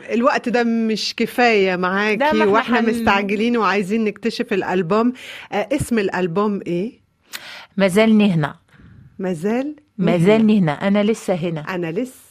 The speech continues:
Speaker 1: مازالني هنا.
Speaker 2: مازالني هنا.
Speaker 1: أيوة، أنا
Speaker 2: ما
Speaker 1: لسه
Speaker 2: اسمع
Speaker 1: هنا.
Speaker 2: لا.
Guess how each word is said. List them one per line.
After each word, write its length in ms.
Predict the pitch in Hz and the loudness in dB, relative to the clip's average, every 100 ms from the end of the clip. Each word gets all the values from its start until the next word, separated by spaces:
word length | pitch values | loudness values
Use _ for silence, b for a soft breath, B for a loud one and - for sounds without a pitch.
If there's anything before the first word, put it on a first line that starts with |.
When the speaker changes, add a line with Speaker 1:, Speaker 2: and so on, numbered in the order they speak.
| - 190 | -20 -14
Speaker 1:
مازالني 680 | 170 170 262 359 294 254 190 | -10 -2 0 2 0 -2 -4
هنا. 520 | 175 160 156 156 151 160 | -6 -6 -8 -8 -6 -4
Speaker 2:
مازالني 680 | 147 147 156 233 285 262 220 | -2 -2 2 2 2 0 0
هنا. 200 | 190 160 | 0 -4
Speaker 1:
أيوة، 640 | - - 190 185 185 175 175 | -6 -6 -4 -4 -4 -4 -4
أنا 360 | 160 - 233 214 | -6 -6 0 4
Speaker 2:
ما 60 | 254 | 4
Speaker 1:
لسه 380 | - 226 277 | 4 2 2
Speaker 2:
اسمع 140 | 208 269 | 4 6
Speaker 1:
هنا. 100 | 247 | 6
Speaker 2:
لا. 160 | 240 | 6